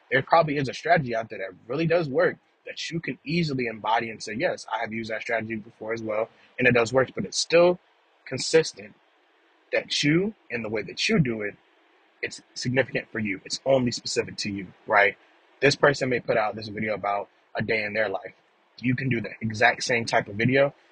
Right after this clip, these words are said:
but it'll be completely different because it's your day, it's your life, right? So people are seeing it from two different perspectives, and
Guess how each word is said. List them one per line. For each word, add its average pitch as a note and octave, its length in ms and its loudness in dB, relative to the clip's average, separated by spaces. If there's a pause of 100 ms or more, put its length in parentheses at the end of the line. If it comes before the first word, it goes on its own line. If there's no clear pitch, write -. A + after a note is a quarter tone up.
but D3+ 100 4
it'll D3 140 6
be D3 100 0
completely C#3 420 0
different C#3+ 280 0
because B2 260 -2
it's - 180 -10
your B2+ 440 2
day, B2 380 -2
it's - 240 -6
your A#2+ 220 0
life, B2+ 360 -2 (140)
right? G#2+ 300 -2 (260)
So A#2+ 160 -2
people C#3 260 4
are A#2 80 4
seeing C#3 260 0
it A2 100 -4
from A2 100 -12
two B2 120 -4
different G#2+ 260 -2
perspectives, A2 580 -4
and A2+ 180 -8